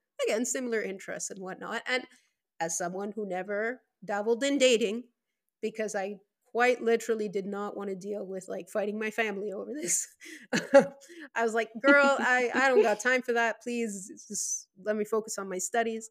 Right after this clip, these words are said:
Speaker 1: She kept insisting for three months that I need to meet this person. <laughs> So eventually, just the stars aligned, as they <laughs> say,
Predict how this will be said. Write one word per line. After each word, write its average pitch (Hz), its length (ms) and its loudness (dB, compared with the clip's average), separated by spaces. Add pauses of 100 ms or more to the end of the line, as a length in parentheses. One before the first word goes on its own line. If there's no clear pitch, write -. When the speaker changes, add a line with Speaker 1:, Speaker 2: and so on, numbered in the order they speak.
Speaker 1:
She 320 100 -6
kept 339 300 2
insisting 330 580 0
for 240 80 -2
three 277 340 -2
months 247 420 0
that 233 140 4
I 262 100 8
need 311 240 4
to 294 100 0
meet 269 280 -6
this 254 120 -6
person. - 640 2
<laughs> - 800 -20
So 277 340 2 (640)
eventually, 302 880 2
just 269 340 -2
the 247 180 2
stars 269 440 2
aligned, 214 460 -2
as 196 180 -6
they 214 140 -4
<laughs> - 140 0
say, 302 460 2